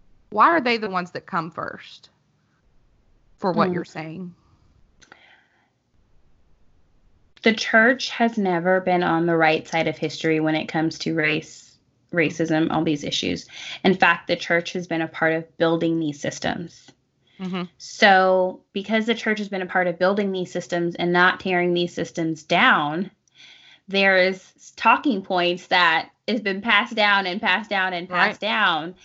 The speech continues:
Speaker 1: Yeah.
Speaker 2: And if you're a Black person who's been in those spaces, we all know there's talking points that you need to stick to or within,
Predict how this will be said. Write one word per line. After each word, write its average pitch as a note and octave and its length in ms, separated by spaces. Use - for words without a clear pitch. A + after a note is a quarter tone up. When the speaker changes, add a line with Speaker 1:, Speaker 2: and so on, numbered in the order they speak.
Speaker 1:
Yeah. G#3+ 280
Speaker 2:
And G3 480
if F#3+ 180
you're A#3+ 160
a G3+ 120
Black E3+ 400
person G#3+ 540
who's F#3 180
been E3+ 240
in A3 140
those A#3 220
spaces, A#3 440
we G3+ 180
all C4 220
know C#4 220
there's G#3+ 280
talking A3 480
points F3+ 380
that - 260
you G#3 140
need G3+ 180
to F3+ 80
stick - 360
to G#3+ 280
or F3+ 120
within, F3+ 520